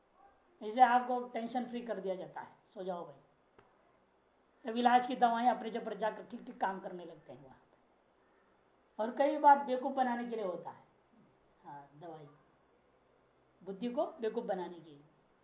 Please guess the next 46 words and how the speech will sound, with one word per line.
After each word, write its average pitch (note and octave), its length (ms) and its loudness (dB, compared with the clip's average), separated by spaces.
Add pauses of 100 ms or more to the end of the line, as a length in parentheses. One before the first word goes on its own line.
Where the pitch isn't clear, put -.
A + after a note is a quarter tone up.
(400)
जैसे G#3 300 -2
एक्सीडेंट A3+ 320 -4
वगैरह A3 180 -2
हो G#3 60 -4
जाता G#3+ 220 -4
है, F#3+ 60 -8
रॉड A3 280 6
वॉड G#3+ 200 -2
डालते A3 240 -2
हैं D#4+ 80 -6
ना, G3 180 -12 (420)
स्टील G#3+ 320 -12
के G3+ 80 -4
रॉड G3 240 -2
डाल F#3+ 180 0
दिया F#3 180 -6
हड्डी F#3 260 -10
में, F3 160 -12 (880)
हाँ, F3+ 160 6
वो A#3+ 200 4 (380)
मन G3+ 180 2
नहीं B3 260 0
जागृत A#3+ 360 0
रहेगा B3+ 280 6
ना B3 380 4 (720)
तो F#3+ 80 -4 (200)
बाहर G#3 160 4
फेंक A3+ 220 -8
देगा G3+ 220 -8
उसको, - 280 -20 (1200)
टिकने G#3 200 -2
नहीं E4+ 160 0
देगा D#4 220 -6
अंदर A#3+ 200 -8
में। F3+ 160 -16
कोई F#3 160 -12
लोहा F3 200 -6
वोहा F3 160 -6
को E3 120 -14
कैसे A#3+ 220 -10
टिकने A#3+ 260 -18
देगा D3+ 260 -20
वो? - 720 -20
एक B3 280 0
छोटा F#3+ 440 -2
सा A#3+ 260 -2